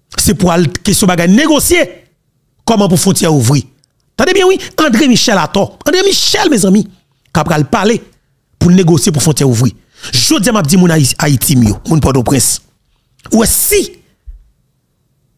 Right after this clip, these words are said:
nou kite André Michel a fè dezòd sa nan peyi a toujou,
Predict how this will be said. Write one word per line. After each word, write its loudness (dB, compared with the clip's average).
nou 2
kite 0
André 2
Michel 2
a -6
fè 0
dezòd 0
sa 2
nan 0
peyi 2
a -2
toujou, 2